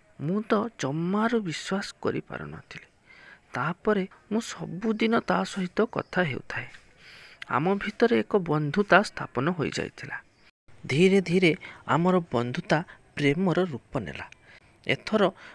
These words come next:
ଆମେ ସବୁଦିନ ଫୋନରେ ଗପିବାକୁ ଲାଗିଲୁ। ପ୍ରାୟ ଦୁଇ ମାସ ବିତିଗଲା। ଧୀରେ ଧୀରେ ଆମେ ଆହୁରି ନିକଟତର ହୋଇଗଲୁ। ଜବା ଗୋଟେ ସ୍କୁଲରେ ଛୋଟ ପିଲାମାନଙ୍କୁ ପାଠ ପଢ଼େଇବାକୁ ଲାଗିଲା। ମୋ ମନରେ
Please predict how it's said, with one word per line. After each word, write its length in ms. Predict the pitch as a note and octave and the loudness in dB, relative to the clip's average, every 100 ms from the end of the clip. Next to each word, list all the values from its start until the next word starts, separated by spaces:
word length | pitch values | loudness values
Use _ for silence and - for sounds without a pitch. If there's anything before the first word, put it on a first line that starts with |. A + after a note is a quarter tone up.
| - | -10
ଆମେ 180 | - G#3 | -6 -4
ସବୁଦିନ 840 | G#3 - C#3+ E3 - G#3+ G#3 A3 | -4 -6 -8 -8 -2 0 2 0
ଫୋନରେ 540 | G#3+ - D#3+ E3+ E3+ G#3 | 0 2 2 4 2 0
ଗପିବାକୁ 640 | F#3+ G2+ - F#3 A#2+ - | -2 -4 0 0 -2 -6
ଲାଗିଲୁ। 380 | D#3 - - - - - - - - - _ | -10 -10 -12 -14 -16 -20 -20 -20 -20 -20 _
ପ୍ରାୟ 200 | G#3 A3+ | 2 4
ଦୁଇ 300 | G3 D#3 F3 | 4 2 4
ମାସ 320 | F#3+ D#3+ - G3 | 4 0 0 -2
ବିତିଗଲା। 580 | E3+ - - - - - - _ - - - _ | -4 -8 -8 -8 -10 -14 -20 _ -20 -20 -20 _
ଧୀରେ 280 | - D3 G#3 | -10 -2 0
ଧୀରେ 300 | G#3 A3 G3+ - - _ - | 0 -2 -4 -6 -16 _ -4
ଆମେ 200 | F3 G#3 _ | -2 -2 _
ଆହୁରି 540 | D#3 D#3+ E3 A3+ A3 G#3+ | 0 0 2 2 2 0
ନିକଟତର 600 | D#3 - E3 E3+ - A#2+ | -4 -4 -4 -4 -2 -2
ହୋଇଗଲୁ। 480 | F#3 G#2 - - - - _ _ _ _ - - | -4 -8 -12 -16 -20 -20 _ _ _ _ -16 -4
ଜବା 300 | D3 E3 G3 | -2 2 2
ଗୋଟେ 300 | F3+ F3 G3+ | 2 0 0
ସ୍କୁଲରେ 600 | - - D3 E3+ A3 G3 - - _ | -2 0 2 2 0 -2 -6 -20 _
ଛୋଟ 320 | - C#3+ - | -12 -12 0
ପିଲାମାନଙ୍କୁ 840 | F#3+ - D#3 E3+ F#3 G3 G3+ F3 F3+ - | 0 2 2 2 2 0 -2 -2 -2 0
ପାଠ 360 | A2+ - - G3 | -2 -4 -12 -2
ପଢ଼େଇବାକୁ 520 | - B2+ D#3 A#2+ - | 0 0 0 -2 -4
ଲାଗିଲା। 400 | F3 C#3+ - - - _ _ _ _ _ - - | -8 -8 -10 -14 -16 _ _ _ _ _ -20 -8
ମୋ 260 | D3+ F#3+ | -2 0
ମନରେ 500 | A3 G#3+ G#3+ A3+ G#3 | 2 2 2 0 0